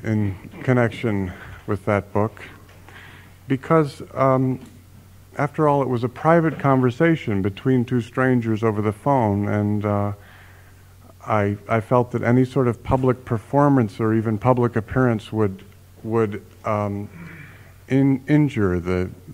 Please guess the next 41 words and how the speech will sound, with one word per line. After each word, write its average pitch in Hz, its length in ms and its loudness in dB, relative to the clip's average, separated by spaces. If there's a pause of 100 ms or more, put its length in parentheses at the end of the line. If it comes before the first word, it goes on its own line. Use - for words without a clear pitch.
(400)
useful, 120 640 0
helpful 117 520 -2
quality 110 600 2
of 90 180 -4
privacy 101 720 0 (680)
that 107 140 0
surrounded 107 560 2
those 95 400 0
two 113 220 2
voices 98 640 2
and 95 120 2
made 98 240 2
possible 107 480 2
the 92 60 0
things 101 300 2
they 95 100 2
found 95 360 2
they 92 80 0
could 87 200 -6
say 113 220 0
to 101 160 -2
each 90 180 -8
other. 80 240 -8
And 98 200 -4
I, 113 160 0 (500)
I 117 120 2
thought 127 360 0
that 117 120 -2
it 117 100 -4
would 110 320 -2 (100)
impair 120 680 0
as 104 140 -4
well 117 340 4
the 107 100 2
equally 113 400 2
important 110 580 4
sort 107 260 2
of 98 160 -2
privacy 104 680 2
that 98 240 0
surrounded 98 960 -2